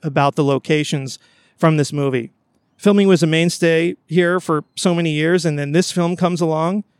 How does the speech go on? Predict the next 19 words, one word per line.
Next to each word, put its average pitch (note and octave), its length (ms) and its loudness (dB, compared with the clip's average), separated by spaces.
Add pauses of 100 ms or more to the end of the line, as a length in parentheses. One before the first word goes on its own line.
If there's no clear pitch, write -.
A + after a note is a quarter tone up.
(200)
the - 80 -2
scenario D#3+ 580 2
of D3+ 60 0
which D3+ 180 0
surrounded D3+ 540 -2
the D3 60 -6
most, C#3+ 400 -6
most D#3 340 -2 (120)
earth-shattering D#3 680 0
event D3+ 300 -2
to D#3+ 40 -10
take - 280 -8
place D3+ 260 -2
at F3 80 0
the F3+ 140 -2
Ambassador, F3+ 640 0 (380)
and E3 160 2
the D#3+ 40 4
film F3+ 340 0